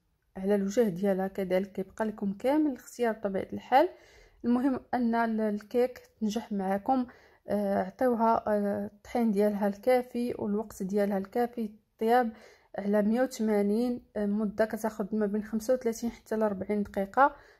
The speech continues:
فرن متوسط درجه الحراره، ما يكونش عالي. بالنسبه للاخوات اللي عندهم فرن الكهرباء، راه م-،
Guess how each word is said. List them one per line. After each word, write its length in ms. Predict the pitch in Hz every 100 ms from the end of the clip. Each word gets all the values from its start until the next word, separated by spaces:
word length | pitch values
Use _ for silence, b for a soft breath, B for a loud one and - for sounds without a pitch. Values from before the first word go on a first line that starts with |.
| B
فرن 340 | - 240 226
متوسط 440 | 220 262 269 262 247
درجه 400 | 196 220 220 214
الحراره، 540 | 220 - 214 226 220
ما 120 | 214
يكونش 380 | 208 208 254 -
عالي. 380 | 196 190 196 254
بالنسبه 400 | 220 247 240 240
للاخوات 460 | - 226 233 226 226
اللي 100 | 220
عندهم 340 | 214 214 220
فرن 340 | 214 226 214
الكهرباء، 760 | 202 - 208 196 185 208 302 - b b b b b _ _ _ -
راه 180 | 247 233
م-، 160 | 240